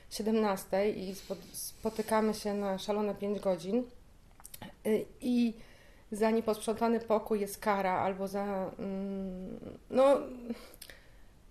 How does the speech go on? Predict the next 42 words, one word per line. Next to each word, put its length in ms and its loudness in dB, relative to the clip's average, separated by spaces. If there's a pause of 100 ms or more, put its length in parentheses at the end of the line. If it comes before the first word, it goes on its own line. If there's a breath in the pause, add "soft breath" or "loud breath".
(340)
Tak, 300 6
tak, 300 4
to 100 2
chodzi 240 0
po 100 -4
prostu 340 0
o 120 2
to, 160 2
że 260 4 (200)
czasami 360 2
rodzice 320 2
też 160 0
się 60 -2
nie 120 2
kontrolują 640 4
i, 420 -2
mm, 580 -2 (320)
to 140 8
jacy 260 4
są 300 4
w 60 -12
pracy, 400 4
świetni, 580 0
i 300 0
tak 180 0
jak 120 -2
czasami 380 4
my 160 8
jako 200 4
rodzice 320 2
słyszymy, 340 -2
że 100 -2
nasze 240 -2
dzieci 200 -8
są 200 -2
inne 340 4
w 80 -12
placówkach, 540 2
a 40 0
inne 220 2
w 60 -2
domu. 320 2